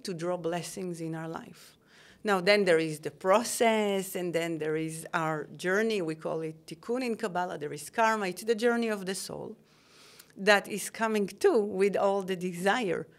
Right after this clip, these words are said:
But if we have a true desire, if I have a true desire for a relationship, then I will learn how to, to have a relationship. So, or let's say, what was the original desire that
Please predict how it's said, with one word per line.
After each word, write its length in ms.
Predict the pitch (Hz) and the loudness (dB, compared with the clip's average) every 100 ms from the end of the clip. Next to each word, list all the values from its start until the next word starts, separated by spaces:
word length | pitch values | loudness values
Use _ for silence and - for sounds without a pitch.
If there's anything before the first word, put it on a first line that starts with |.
| - - - _ | -20 -20 -20 _
But 140 | 196 | -6
if 160 | 254 - | -6 2
we 120 | 370 | 2
have 280 | 277 269 233 | 4 0 2
a 60 | 214 | -4
true 460 | - - 226 269 | -4 -4 -2 -2
desire, 560 | 214 190 170 156 165 180 | -2 -2 0 0 0 -4
if 160 | 185 | -2
I 60 | 220 | -2
have 120 | 208 | 0
a 40 | 208 | -4
true 360 | 208 - 254 | -6 -6 -6
desire 500 | 214 196 165 190 190 | -6 -8 -4 -4 -4
for 320 | 185 190 170 170 | -8 -10 -8 -8
a 40 | |
relationship, 1000 | 170 165 165 165 160 190 185 302 330 - _ _ _ _ - - - - | -10 -8 -8 -8 -6 -6 -6 -6 -8 -20 _ _ _ _ -20 -18 -10 2
then 420 | 202 226 240 - - _ _ _ - | 2 2 -2 -6 -20 _ _ _ -4
I 120 | 170 | -2
will 460 | 190 269 285 254 - | 0 2 2 -2 -4
learn 540 | 190 196 202 196 262 - - | -4 0 2 0 -4 -10 -10
how 260 | 202 214 208 | -4 -4 -6
to, 400 | - 220 196 185 - _ _ - | -6 -6 -6 -8 -14 _ _ -8
to 140 | 208 | 0
have 240 | 202 262 320 | 2 2 2
a 80 | |
relationship. 920 | 302 233 190 175 - 170 - 170 - - - - - _ - | -2 -2 -2 -2 -4 -8 -6 -8 -10 -20 -20 -20 -20 _ -18
So, 300 | 196 - 196 | -10 0 2
or 320 | - 196 196 190 | 2 2 2 2
let's 260 | 196 202 | 0 2
say, 120 | 233 190 | 0 2
what 240 | 190 190 | 2 0
was 260 | 202 175 165 | -6 -6 -6
the 160 | 165 | -2
original 600 | 165 170 226 226 208 180 | 0 0 0 -2 -2 -2
desire 600 | 170 170 165 190 220 196 175 | -4 -6 -2 0 0 -2 -4
that 420 | 170 170 170 | -4 -4 -8